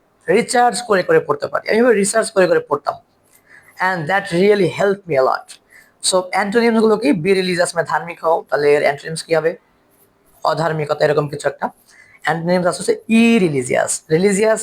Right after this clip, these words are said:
এর অ্যান্টোনিমস কি? Irreligious। তারপর হচ্ছে অ্যাথেইস্ট। আমরা জানি অ্যাথেইস্ট মানে যারা অবিশ্বাসী আছে।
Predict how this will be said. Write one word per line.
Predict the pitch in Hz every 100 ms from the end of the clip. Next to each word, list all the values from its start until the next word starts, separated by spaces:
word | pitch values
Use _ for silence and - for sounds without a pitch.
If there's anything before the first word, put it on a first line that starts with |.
| 262
এর | 523
অ্যান্টোনিমস | 156 143 185 -
কি? | 214 - _ _ _ 247
Irreligious। | 240 202 165 - - - - _ _ _ -
তারপর | 185 208
হচ্ছে | 220 -
অ্যাথেইস্ট। | 175 - 214 156 - - - _ _ _ _ _ _
আমরা | - 165 165
জানি | 156 165 151
অ্যাথেইস্ট | 151 165 170 160
মানে | 160
যারা | 147 147
অবিশ্বাসী | 147 - 147 143 139
আছে। | -